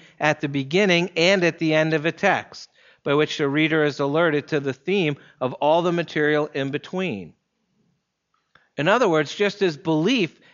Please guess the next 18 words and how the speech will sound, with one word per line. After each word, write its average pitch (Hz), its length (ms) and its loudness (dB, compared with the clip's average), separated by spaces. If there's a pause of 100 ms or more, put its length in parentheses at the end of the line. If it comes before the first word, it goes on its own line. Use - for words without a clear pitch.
is 156 240 0
the 151 120 -2
subject 175 720 0
of 139 160 -2
this 139 180 -4
discourse, 135 760 -4 (260)
so 160 560 0
is 135 420 -2 (420)
unbelief. 131 720 0 (1400)
And 147 180 2
throughout 185 400 4
the 233 80 0
discourse, 208 500 0
Jesus 208 480 -2
raises 190 520 2
the 190 200 2
issue 202 300 0
of 165 180 0